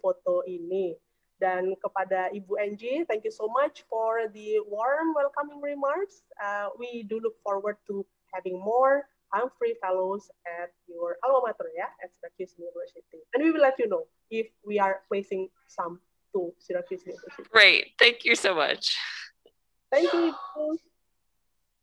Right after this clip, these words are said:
Speaker 1: Oke, teman-teman sekalian, kita kembali lagi ke dalam rangkaian acara untuk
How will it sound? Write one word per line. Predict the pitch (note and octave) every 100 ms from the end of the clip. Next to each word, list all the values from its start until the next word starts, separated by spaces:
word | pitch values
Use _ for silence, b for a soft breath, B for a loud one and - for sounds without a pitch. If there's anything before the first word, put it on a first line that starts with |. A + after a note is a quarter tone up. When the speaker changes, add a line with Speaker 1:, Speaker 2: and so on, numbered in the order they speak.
| _
Speaker 1:
Oke, | - E4+ G#3+ - _
teman-teman | D4+ D4 -
sekalian, | D#4 D4+ D4+ C#4+ G3+ B3+ D#4+
kita | - B3+ B3+ C4 -
kembali | A#3 A3 A3+ A3
lagi | G#3 A3 A3+
ke | G#3
dalam | G3 F#3+ F#3+ G3
rangkaian | F#3+ F#3+ F#3+ F#3 F#3+
acara | F#3+ - F3+ F3+
untuk | F#3 F#3 -